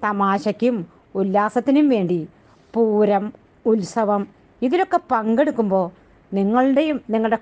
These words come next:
കുടുംബത്തിൻ്റെയും കൃപയാണ് നഷ്ടപ്പെടുന്നത്. അന്ധകാര ശക്തികൾ നിങ്ങളിൽ ആവസിക്കുകയും ചെയ്യും. ഒരു പ്രാവശ്യം അങ്ങനെ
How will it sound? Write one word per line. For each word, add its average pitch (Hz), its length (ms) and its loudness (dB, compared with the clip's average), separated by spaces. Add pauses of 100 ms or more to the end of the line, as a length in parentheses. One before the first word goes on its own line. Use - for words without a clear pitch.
കുടുംബത്തിൻ്റെയും 302 800 2 (140)
കൃപയാണ് 247 600 2
നഷ്ടപ്പെടുന്നത്. 202 800 -2 (800)
അന്ധകാര 202 520 0
ശക്തികൾ 226 520 0 (480)
നിങ്ങളിൽ 208 580 2 (260)
ആവസിക്കുകയും 190 1000 0
ചെയ്യും. 156 380 -4 (1800)
ഒരു 277 300 2 (120)
പ്രാവശ്യം 240 720 0 (500)
അങ്ങനെ 226 340 0